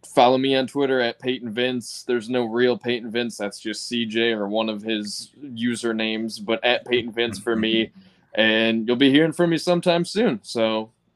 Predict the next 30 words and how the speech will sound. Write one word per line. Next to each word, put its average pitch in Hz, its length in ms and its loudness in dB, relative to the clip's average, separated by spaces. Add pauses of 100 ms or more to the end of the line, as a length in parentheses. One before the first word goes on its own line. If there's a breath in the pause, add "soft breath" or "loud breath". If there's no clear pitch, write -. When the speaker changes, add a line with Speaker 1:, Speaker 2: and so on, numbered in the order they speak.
(520)
Speaker 1:
looking 147 300 0
forward 156 380 4
to, 139 100 4 (240)
uh, 117 360 2
a - 0 -
little 120 420 -2
teaser 127 400 -2
there, 101 240 -2
that 101 240 -4
little 110 180 0
feud 143 400 -2
you 120 80 2
guys 101 280 4
got 101 240 0
going 104 280 -4
on. 107 300 -8 (2250)
But 127 280 6 (300)
on 120 220 4
that 123 200 -2
note, 127 300 -2 (140)
I'll 98 100 -14
catch 101 240 -6
you 107 60 -6
guys 107 300 -2
soon. 95 280 -8 (180)
Speaker 2:
Go 165 140 -2
smack 170 440 -4
that 156 160 -4
softball 117 600 -6
around. 95 400 -12